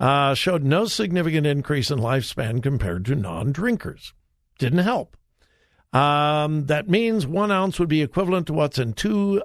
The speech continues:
uh, twelve-ounce beers, two five-ounce glasses of wine, two one and a half ounce, uh, glasses of distilled, distilled spirits, uh, per the National Institute of Alcohol Abuse and Alcoholism. Quote,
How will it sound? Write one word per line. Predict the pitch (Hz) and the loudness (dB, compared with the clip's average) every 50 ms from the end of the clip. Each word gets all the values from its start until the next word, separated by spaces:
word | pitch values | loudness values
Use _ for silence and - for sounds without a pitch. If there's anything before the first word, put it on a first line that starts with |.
| - | -2
uh, | - 131 139 139 139 | -2 -2 0 -2 -2
twelve-ounce | 135 - - 170 175 151 156 151 135 - | -4 -4 -4 -2 -2 0 0 -2 -2 -2
beers, | 151 175 175 180 190 190 185 170 - - - _ - - _ _ - | 0 0 0 2 2 2 0 0 -2 -6 -14 _ -20 -20 _ _ -2
two | - 196 202 | 0 0 0
five-ounce | - - 180 175 175 156 170 165 165 131 - | 0 0 0 0 0 0 0 0 -2 -2 -2
glasses | - 170 156 156 147 - 151 147 117 | -2 0 0 0 -2 -2 -2 -2 0
of | 135 | 0
wine, | 131 135 147 156 156 151 156 - | 0 0 0 0 0 0 -2 -2
two | - - 170 180 | -2 -2 0 0
one | 170 147 143 143 156 160 | 0 0 0 0 0 0
and | 151 147 | 0 0
a | 135 | 0
half | 104 135 147 143 143 - - | 0 0 0 -2 -2 -2 -2
ounce, | 143 131 135 135 123 - - - - _ _ _ _ _ _ _ _ | -2 -2 -2 -2 -4 -6 -10 -12 -12 _ _ _ _ _ _ _ _
uh, | - 123 131 131 | 0 2 2 2
glasses | 127 117 127 147 156 156 151 - - 156 131 107 | 0 0 0 2 2 2 0 0 -2 -2 0 0
of | 143 131 - | 0 -2 -2
distilled, | - 120 120 110 - - - 175 170 165 156 143 127 - - - - - - 139 120 | 0 0 0 0 -2 -2 0 0 2 2 0 0 -2 -4 -6 -8 -10 -12 -10 -8 -4
distilled | 120 151 113 - - - - - 196 208 196 202 180 135 | -2 0 0 0 -2 -2 -2 0 2 2 2 0 0 -2
spirits, | - - - - - 196 190 170 147 131 135 131 - - - - - - - - - - - - - - - - | -4 -6 -6 -2 0 0 0 2 2 0 0 -2 -4 -8 -12 -12 -16 -20 -20 -20 -20 -20 -20 -20 -20 -20 -8 -2
uh, | - 135 143 147 147 | 0 2 2 2 2
per | 143 - - 196 196 | 0 0 2 2 2
the | 170 185 | 2 0
National | 165 156 160 165 143 - 160 156 147 | 0 2 0 0 0 0 0 0 0
Institute | 151 147 - - - 151 151 143 139 | 0 0 -2 -2 0 0 2 2 2
of | 139 117 | 0 0
Alcohol | 123 123 127 123 - 123 120 107 | 0 0 -2 -2 -2 -2 -2 -2
Abuse | 117 104 113 113 120 117 - 117 | -2 0 0 0 0 0 -2 -4
and | 104 92 | -4 -4
Alcoholism. | 87 85 - 78 73 82 92 92 90 92 82 80 80 - _ _ _ _ _ _ _ _ _ _ _ _ _ _ _ _ _ _ | -6 -6 -6 -8 -8 -6 -6 -6 -6 -6 -6 -8 -12 -14 _ _ _ _ _ _ _ _ _ _ _ _ _ _ _ _ _ _
Quote, | - 147 190 165 123 - | 0 0 2 2 0 -2